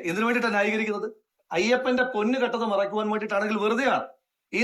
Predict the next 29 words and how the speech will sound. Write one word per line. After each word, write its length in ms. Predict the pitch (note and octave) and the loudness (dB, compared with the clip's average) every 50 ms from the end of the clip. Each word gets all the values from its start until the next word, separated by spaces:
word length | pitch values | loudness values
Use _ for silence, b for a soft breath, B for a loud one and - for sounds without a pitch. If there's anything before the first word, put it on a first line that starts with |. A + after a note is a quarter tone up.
| B3 A#3 | 2 4
നാട് 220 | A3 A3 A#3 C4 C4+ A#3+ | 4 4 4 2 2 0
നിരന്തരമായി 460 | A#3 A3 A#3 A#3 A#3+ B3 B3 B3 B3 A#3 A3+ | 0 0 2 2 4 4 4 4 4 2 0
ചോദിച്ചുകൊണ്ടിരിക്കും. 580 | G#3+ F#3+ G3 G3 A3 G#3 F#3+ F3 D3 B2 A2 - _ | -2 -2 -2 -2 -2 -2 0 0 -2 -2 -4 -6 _
അതുകൊണ്ടാണല്ലോ 500 | - F3 A3+ C4 B3+ B3 B3 B3 G#3 D3 - - - _ _ _ _ B2+ D3 F#3+ | -4 -2 0 4 4 4 4 4 0 0 -2 -4 -10 _ _ _ _ 0 2 2
ആശുപത്രിയിലേക്ക് 680 | A3+ A#3 - C4 B3 B3 B3 A#3+ B3 B3 B3 B3 C4 | 2 2 2 0 0 2 2 2 2 2 2 2 2
കയറുമ്പോഴും 540 | B3 G#3 A3 A3 A3 A#3 A3 A3 G#3+ A3+ A#3 A#3+ - - _ _ _ _ - | 0 0 0 0 0 0 2 2 2 0 0 -4 -10 -18 _ _ _ _ -4
ശ്രീ 140 | - G#3+ G#3 | -2 -2 0
ഷാഫി 320 | F3+ G#3 G#3+ A3+ - B3+ | 4 4 4 4 4 2
പറമ്പിൽ 280 | B3 A#3 A#3+ A#3 A#3+ A#3 | 2 2 4 4 4 2
നടത്തിയ 240 | A3+ A3 - A3+ A3 | 2 0 0 0 2
ലാസ്റ്റ് 360 | G#3 G3+ G#3 G#3+ G#3 - G#3 | 4 4 4 4 2 -2 -4
പ്രതികരണം 320 | G3+ G3 G3+ G#3 G#3 G#3 G#3 | -2 -2 0 0 0 -2 -2
എന്താ? 180 | F#3 F#3 F3+ F3+ - _ _ _ _ _ _ _ _ _ _ - | -2 -2 -4 -4 -8 _ _ _ _ _ _ _ _ _ _ -6
അദ്ദേഹത്തിനെ 340 | E3 F#3+ G#3+ A3 A#3 A#3+ B3 A#3+ A#3+ | -2 -2 0 0 2 0 0 2 0
തച്ചതിനെ 360 | G#3 G3 G3+ B3 A3+ B3 B3+ | -2 -2 0 0 2 4 2
പറ്റിയിട്ടല്ലല്ലോ 500 | B3+ B3+ B3+ A3 G#3 B3 A#3 A3+ A#3+ A#3+ | 4 2 0 2 2 0 2 2 -2 -2
പ്രതികരിച്ചത്, 460 | A3+ A3 G#3+ A#3 A3+ A3+ A3+ A3+ G#3+ A3 - - _ _ _ _ _ _ _ - | -2 -2 -4 -4 -4 -4 -4 -6 -8 -8 -12 -14 _ _ _ _ _ _ _ -4
അദ്ദേഹത്തിനെ 360 | E3+ G#3 A#3 A3+ A#3+ A#3+ B3 A#3+ - G#3 | -2 0 0 2 4 2 2 2 2 0
തച്ച് 220 | G3 G3+ - B3 | 0 2 2 2
ആശുപത്രിയിലാക്കിയതിനെ 880 | A#3 G#3+ A3 A3 B3 A#3+ A#3 B3 B3 B3+ A#3+ A#3 A#3 A#3+ A#3+ A#3+ A#3+ A#3+ | 4 4 2 0 0 0 0 0 2 2 4 4 4 4 2 2 2 2
പറ്റിയല്ലോ 300 | B3 A3+ A#3+ A#3 A#3 A3 | 0 0 0 0 0 0
പ്രതികരിച്ചത്. 420 | G#3+ G#3+ G#3+ G#3 G#3 G3+ G3+ G#3 G#3+ G#3 - _ _ _ - | 0 0 0 0 0 0 -2 -4 -4 -6 -10 _ _ _ -2
അദ്ദേഹം 340 | D#3 - A3+ B3 B3+ C#4 C4 | 0 2 4 2 4 4 4
പറഞ്ഞത് 240 | B3 A#3+ B3+ B3+ C4 | 4 4 4 2 2
തന്നെയാണ് 280 | C4 C4 C4 C4 C4 C4 A#3+ | 2 2 2 2 2 2 2
ഞങ്ങൾക്ക് 240 | A3+ A#3+ A3+ - A#3 | 0 0 -2 -2 0
എല്ലാവർക്കും 380 | A3 A#3 B3 B3 B3 B3 B3+ A3 A3 | 6 6 6 6 6 2 0 0 2
പറയാനുള്ളത്. 400 | G#3 G3+ G3 F3 D3+ B2 A#2 - - _ _ _ _ _ _ _ - D3 | 2 2 2 2 0 -2 -4 -6 -10 _ _ _ _ _ _ _ -2 0
അയ്യന്റെ 460 | E3 G#3+ G#3+ A3+ A3+ A3+ A3+ G#3+ A3 | 2 2 2 2 2 0 0 0 -2